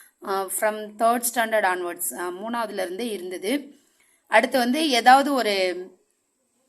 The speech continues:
போம-, செய்யுள்ல இருந்து வரிகள் கொடுத்துட்டு, ஆ, இது வந்து எந்த நூல்ல இருக்கு, ஆ, அப்படின்னு சொல்லியிருக்காங்க. இல்ல நூலோட சிறப்பு பெயர்களும் கேட்டிருக்காங்க. கவிஞர்களோட சிறப்பு பெயர் ஏற்கனவே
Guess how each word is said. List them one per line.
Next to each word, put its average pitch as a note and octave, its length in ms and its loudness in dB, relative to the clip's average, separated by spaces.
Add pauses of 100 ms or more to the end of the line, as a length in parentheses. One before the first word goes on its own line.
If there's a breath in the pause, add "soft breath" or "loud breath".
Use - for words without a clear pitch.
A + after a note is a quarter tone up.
(400)
போம-, G3 760 2 (120)
செய்யுள்ல C4 440 4
இருந்து A#3+ 560 0
வரிகள் B3+ 500 2
கொடுத்துட்டு, B3+ 600 -2 (380 loud breath)
ஆ, G3+ 120 2
இது A#3+ 220 -4
வந்து B3 260 -2
எந்த A3 320 0
நூல்ல G3+ 360 -6
இருக்கு, F3+ 640 -8 (800)
ஆ, F#3 440 -2
அப்படின்னு G#3+ 400 -2
சொல்லியிருக்காங்க. G#3 480 -4
இல்ல C#4+ 240 4
நூலோட A#3+ 500 2
சிறப்பு A#3+ 420 0
பெயர்களும் F#3+ 500 -2
கேட்டிருக்காங்க. F#3+ 600 -8 (760)
கவிஞர்களோட A3 680 2
சிறப்பு G#3+ 380 -2
பெயர் F3+ 200 -8
ஏற்கனவே F#3 420 -8